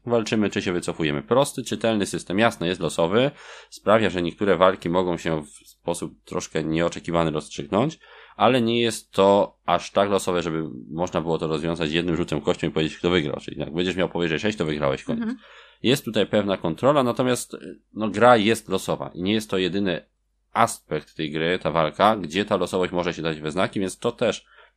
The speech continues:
Speaker 1: należy mieć na uwadze. Jeżeli szukacie gry, w której losowości praktycznie nie ma, w której wszystko można przewidzieć, super zaplanować,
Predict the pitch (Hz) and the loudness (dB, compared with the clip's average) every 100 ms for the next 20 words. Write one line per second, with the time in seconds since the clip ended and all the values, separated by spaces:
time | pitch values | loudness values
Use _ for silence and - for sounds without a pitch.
0 | _ - 80 95 98 92 87 85 82 76 | _ -6 0 0 0 -2 -2 -2 0 0
1 | 73 78 95 101 95 120 113 101 110 107 | 0 -2 -2 -2 -2 0 0 -2 -4 -4
2 | 104 95 90 90 90 90 - 85 85 85 | -4 -2 -2 -4 -6 -6 -6 -8 -6 -8
3 | - 78 98 82 69 - 73 85 - 78 | -6 0 2 2 -2 -4 -6 -6 -8 -8
4 | 80 76 - 76 107 90 76 - 87 82 | -6 -8 -6 -4 -2 -2 -4 -6 -4 -2
5 | 82 82 82 110 90 | -2 0 2 2 2